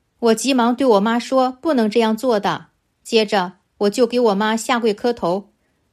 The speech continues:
求她不要这样做。现实生活当中，我妈妈以前给我下跪过。”答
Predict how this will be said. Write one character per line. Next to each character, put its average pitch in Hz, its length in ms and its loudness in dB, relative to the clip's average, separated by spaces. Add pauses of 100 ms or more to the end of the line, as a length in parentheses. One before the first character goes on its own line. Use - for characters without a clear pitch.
求 196 260 0
她 233 300 -2
不 202 140 -4
要 277 180 2
这 269 120 0
样 196 180 0
做。 202 360 -2 (460)
现 - 260 -2
实 247 160 -4
生 262 220 -2
活 202 120 0
当 226 220 0
中， 247 320 0 (300)
我 220 160 2
妈 254 160 2
妈 262 160 0
以 202 140 -2
前 196 420 -4 (100)
给 226 140 2
我 233 180 2
下 226 220 -2
跪 226 220 0
过。” 190 360 -4 (640)
答 143 380 -4